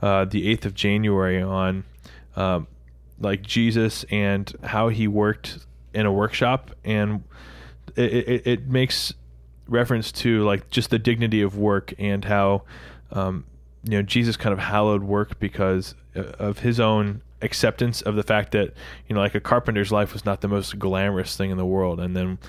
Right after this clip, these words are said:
he comes out to do his public ministry, and everybody's like, "Isn't this, like, a carpenter's son? Like, what does, <laughs> what does he know about, you know, the Bible?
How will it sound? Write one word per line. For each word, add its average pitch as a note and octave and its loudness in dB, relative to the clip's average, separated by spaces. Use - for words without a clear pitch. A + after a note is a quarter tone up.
he - -8
comes G#2+ 2
out G#2 4
to - -16
do A2 2
his G#2 0
public G2+ 0
ministry, G#2+ 0
and G2 0
everybody's G2 2
like, F#2+ 0
"Isn't A2 -2
this, A2 0
like, G2+ 0
a G2 -2
carpenter's G2 -2
son? G#2+ 0
Like, E3+ 2
what A#2+ 4
does, B2+ 2
<laughs> - -
what B2+ 2
does A#2+ 0
he B2 2
know A2+ 4
about, G2+ 2
you A2 0
know, G2+ 0
the G2 -2
Bible? G2 2